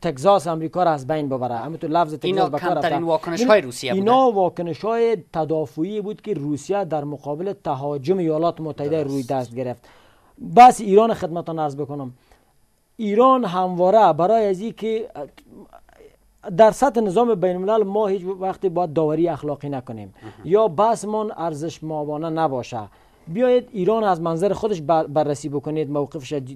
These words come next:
Speaker 1: جایگاهش و مطالباتش. آمریکا را از منظر خودش، از موقف خودش، خودش بیاین مطالبات.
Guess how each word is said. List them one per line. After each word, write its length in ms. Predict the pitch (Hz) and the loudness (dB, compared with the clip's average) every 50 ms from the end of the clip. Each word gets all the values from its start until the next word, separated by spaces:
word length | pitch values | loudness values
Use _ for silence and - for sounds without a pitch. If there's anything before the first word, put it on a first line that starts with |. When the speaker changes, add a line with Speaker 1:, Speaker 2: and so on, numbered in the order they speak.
| 127 135 | -16 -6
Speaker 1:
جایگاهش 600 | 135 147 143 143 139 127 156 151 147 135 131 - | -2 -2 0 0 0 2 2 2 2 0 0 -2
و 340 | 156 151 147 - 143 156 151 | -2 -2 -2 -2 -4 -4 -4
مطالباتش. 680 | 151 143 143 - 139 139 143 131 147 143 131 - - | -4 -6 -4 -4 -2 -2 -2 -2 -4 -6 -6 -4 -4
آمریکا 560 | 165 160 - - 151 156 147 147 143 175 190 | -4 -2 -2 -4 -6 -6 -6 -8 -6 -4 -2
را 100 | 190 180 | 0 0
از 100 | 165 135 | 0 -2
منظر 340 | 151 147 143 139 151 175 165 | -4 -6 -6 -6 -6 -6 -6
خودش، 260 | - 170 175 156 135 | -6 -8 -10 -8 -8
از 160 | 147 131 123 | -10 -8 -8
موقف 320 | 139 139 131 - 170 151 143 | -8 -10 -8 -10 -10 -12 -12
خودش، 280 | 147 139 - 156 139 123 123 117 120 | -14 -14 -14 -14 -14 -14 -18 -20 -20
خودش 240 | - - 156 147 139 | -16 -14 -12 -12 -10
بیاین 220 | 127 139 139 139 | -10 -10 -10 -10
مطالبات. 400 | 135 127 123 135 127 135 131 135 | -10 -12 -10 -10 -10 -10 -10 -12